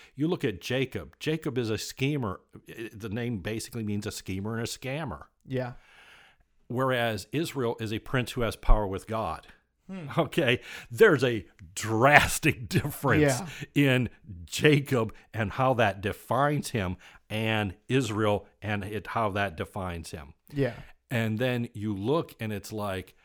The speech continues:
Speaker 1: you, you look at, at the difference in, in how the names in the Old and New Testament changing actually what they mean and what they're changed to,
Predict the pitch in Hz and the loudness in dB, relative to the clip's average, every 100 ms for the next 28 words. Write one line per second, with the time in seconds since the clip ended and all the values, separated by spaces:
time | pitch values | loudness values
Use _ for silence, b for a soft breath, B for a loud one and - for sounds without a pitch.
0 | b b b b _ - 160 151 127 120 | b b b b _ -10 -8 -6 -4 -2
1 | 110 131 151 123 107 101 - 101 95 - | 0 0 -2 -4 -6 -8 -10 -8 -8 -10
2 | 92 82 123 147 113 90 90 - - _ | -12 -6 -6 -4 -6 -8 -8 -12 -14 _
3 | _ _ 110 104 101 98 95 - 101 98 | _ _ -8 -4 -4 -4 -6 -8 -10 -10
4 | 90 - 98 104 98 92 107 _ _ _ | -10 -10 -10 -6 -4 -4 -8 _ _ _
5 | _ 101 101 113 110 101 - 107 101 110 | _ -8 -6 -4 -4 -6 -8 -6 -2 0
6 | 120 98 107 98 - 143 139 101 82 110 | 0 -2 -4 -6 -4 -6 -6 -10 -10 -8
7 | 98 90 92 90 - 98 107 - 107 98 | -6 -6 -8 -10 -10 -8 -8 -8 -6 -4
8 | 98 101 95 90 104 120 98 95 b b | -4 -4 -4 -2 -2 -2 -2 -6 b b
9 | b b - 101 98 110 - 92 - 127 | b b -10 -6 -2 -2 0 -4 -4 -4
10 | 135 135 - 104 92 | -4 -4 -4 -4 -4